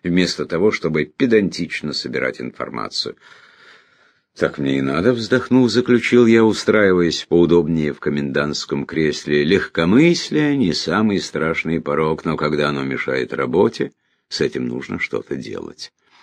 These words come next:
И, покончив с самобичеванием, послал зов Джуфину. «А теперь расскажите мне,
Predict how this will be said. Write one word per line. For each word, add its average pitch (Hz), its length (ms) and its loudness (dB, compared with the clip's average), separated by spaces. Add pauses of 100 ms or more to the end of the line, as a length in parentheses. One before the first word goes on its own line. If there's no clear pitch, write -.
(160)
И, 98 120 0
покончив 71 680 -4
с - 60 -6
самобичеванием, 95 1160 -4
послал 65 520 -6
зов 58 560 -8 (220)
Джуфину. 50 720 -8 (1500)
«А - 140 -4
теперь 87 360 2
расскажите 90 640 0
мне, 71 540 -4